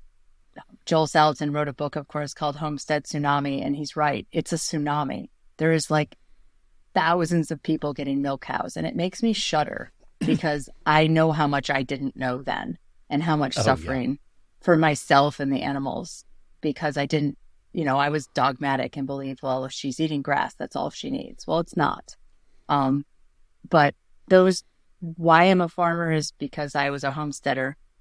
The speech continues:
Speaker 1: and fell in love with an idea. And the idea was that every day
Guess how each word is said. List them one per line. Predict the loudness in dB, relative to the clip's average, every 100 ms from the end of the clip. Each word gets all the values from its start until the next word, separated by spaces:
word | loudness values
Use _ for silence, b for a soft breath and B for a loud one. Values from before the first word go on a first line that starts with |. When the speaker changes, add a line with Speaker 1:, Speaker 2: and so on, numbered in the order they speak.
| -6
Speaker 1:
and | -6
fell | 2 2 2
in | 0
love | -2 -2
with | -4
an | -4
idea. | -4 -6 -6 -8 -8 -12 _ _ _ _
And | -2 0
the | 0
idea | -2 0 0 0
was | -4 -6 -10 -16 -18 -4
that | -2 -2 -6 -14 -20 _ _ _ _ _ _ _ _ _ _ 2
every | 2 2 0
day | 0 -4 -4 -14 -14